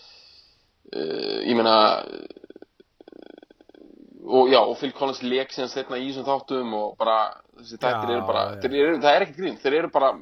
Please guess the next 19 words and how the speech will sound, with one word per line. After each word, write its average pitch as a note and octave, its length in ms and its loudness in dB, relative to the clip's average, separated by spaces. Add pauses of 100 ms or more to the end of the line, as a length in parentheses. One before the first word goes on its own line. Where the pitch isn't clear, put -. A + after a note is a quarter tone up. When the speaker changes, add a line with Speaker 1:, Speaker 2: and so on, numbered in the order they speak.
(140)
Speaker 1:
um, C#3 100 -12 (1900)
bara C3 180 -4
gæðin E3 240 0
sem C3+ 140 -18
bjuggu E3 200 -6
til D#3+ 120 -6
þessa C#3+ 160 -6
þætti F3+ 280 0
voru C#3+ 160 -2
bara C#3 160 -2
undir D3 160 -4
áhrifum D3 540 0
þessa, C3 220 -2 (880)
þessa C#3 200 -10
lags. - 360 -6
Speaker 2:
Já, A2 100 -6 (140)
já. - 20 -20 (2500)
Speaker 1:
Sem C3 180 -8
er C#3 200 -4